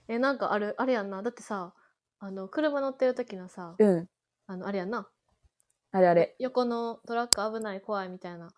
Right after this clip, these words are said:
Speaker 2: うんうん。
Speaker 1: あれみんなも気になってた、あの発言、なんか。
Speaker 2: そうそうそう。
Speaker 1: やたら言うやん、みたいな。
Speaker 2: うん。
Speaker 1: え、ここでみんな死ぬんってちょっと思ったもん。
Speaker 2: え、よな。だからそれで一周目そこで死んだ説とかあるやん。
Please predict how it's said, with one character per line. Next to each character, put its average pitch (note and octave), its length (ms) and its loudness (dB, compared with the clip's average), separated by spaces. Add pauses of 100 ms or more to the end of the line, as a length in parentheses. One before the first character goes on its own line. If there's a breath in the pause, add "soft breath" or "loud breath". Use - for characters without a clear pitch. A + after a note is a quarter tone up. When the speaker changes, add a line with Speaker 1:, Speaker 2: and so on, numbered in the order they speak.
Speaker 2:
う A3 60 4
ん G#3+ 100 8
う G#3 160 4 (120)
ん。 E3+ 80 -12 (180)
Speaker 1:
あ A3+ 120 2
れ B3 80 0
み C4+ 100 0
ん - 20 2
な B3 60 2
も G#3+ 80 -4
気 A#3+ 140 -8
に A#3 100 -2
な G#3+ 80 -4
っ G3 40 -8
て G3 100 -12
た、 F3+ 140 -8
あ - 20 -8
の F3+ 100 -10
発 F#3+ 240 -12
言、 E3+ 260 -10
な F3+ 100 -14
ん F3 40 -16
か。 - 200 -16 (180)
Speaker 2:
そ A3+ 200 4
う G#3 40 2
そ G3 180 4
う F#3+ 40 4
そ G#3 80 0
う。 - 0 -
Speaker 1:
や C4+ 60 4
た C#4+ 120 4
ら C4+ 80 4
言 B3+ 140 2
う - 20 2
や F#3+ 120 -2
ん、 E3+ 60 -12
み E3+ 80 -14
た - 80 -12
い E3 60 -12
な。 G#3 100 6
Speaker 2:
う - 20 8 (200)
ん。 E3 80 -10 (1160)
Speaker 1:
え、 A#3+ 60 -4
こ C4+ 120 -2
こ G4 120 4
で C#4 100 4
み A#3+ 100 -2
ん B3 40 -2
な G#3+ 80 -4
死 A#3+ 160 -4
ぬ G#3 140 -2
ん F#3+ 40 -6
っ - 20 -8
て F#3+ 100 -8
ち - 80 -10
ょ G3 40 -8
っ - 20 -10
と F#3 80 -4
思 F#3 120 -4
っ F3 60 -18
た E3+ 80 -14
も D#3+ 120 -14
ん。 F3+ 60 -18 (480)
Speaker 2:
え、 G3 220 2 (380)
よ G3 180 6
な。 G3+ 220 6
だ G3+ 100 4
か F#3+ 140 8
ら F#3 80 10
そ B3 120 4
れ D#4 120 10
で D4 120 8
一 C4+ 140 6
周 D4+ 260 6
目 D4 120 8
そ D4 120 6
こ D4+ 120 10
で C4 80 10
死 C4 180 6
ん B3+ 60 8
だ B3+ 100 10
説 G3+ 260 4
と F3 100 4
か E3 100 6
あ E3 40 8
る E3 60 10
や C#3+ 100 6
ん。 C#3 80 -10